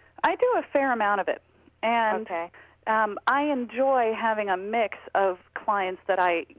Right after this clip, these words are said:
Speaker 1: got myself as well as that I am collaborating with a colleague on.
Speaker 2: Mm-hmm.
Speaker 1: And the reason is this. Um, even though I have the capacity to, to fill up my business with all of my own clients, I really like to keep a portion of my clients in collaboration with other colleagues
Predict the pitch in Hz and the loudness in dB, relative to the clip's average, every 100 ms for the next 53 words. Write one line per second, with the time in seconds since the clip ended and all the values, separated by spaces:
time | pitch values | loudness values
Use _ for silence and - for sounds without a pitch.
0 | _ - 208 202 185 - 196 190 175 170 | _ -2 0 0 -4 0 0 2 -2 0
1 | 175 175 165 180 175 160 - _ 180 180 | 2 2 0 0 0 0 -6 _ -6 -6
2 | 175 - - 196 190 185 175 170 160 165 | -8 -8 -2 0 2 2 -2 -2 -4 -6
3 | - 175 165 151 147 - - - - - | -4 -2 -2 -2 -6 -8 -18 -20 -20 -20
4 | 220 214 247 262 381 403 294 254 220 180 | -10 -4 -2 0 -2 0 -2 -2 0 -2
5 | - - _ - _ - 202 196 190 190 | -2 -10 _ -20 _ -4 0 2 0 -6
6 | - 269 302 277 262 240 226 233 240 214 | -6 -2 0 0 2 2 0 0 -2 -2
7 | 202 220 - 240 240 214 208 190 170 - | -4 -4 -2 -2 -2 -2 -2 -4 -8 -8
8 | 196 190 233 233 208 202 202 214 220 208 | -6 -4 0 0 0 -2 -2 -4 -4 -6
9 | 196 208 277 247 196 170 160 - 156 180 | 0 2 2 0 -2 -2 -4 -2 -2 -4
10 | - 220 208 254 285 320 277 - - 220 | -4 -6 -4 -4 -2 -2 -4 -8 -2 0
11 | 247 - - - 240 - - 202 196 214 | 0 -4 -10 -8 -8 -6 -4 -4 -4 -6
12 | 208 196 180 175 - - - - - 214 | -4 -2 -2 -4 -14 -20 -20 -20 -6 -2
13 | 202 190 180 - 208 196 - 208 190 196 | -2 -4 -10 -12 -10 -8 0 0 2 -2
14 | 190 196 185 185 180 175 262 262 233 | -4 -6 -4 -2 -2 0 2 2 0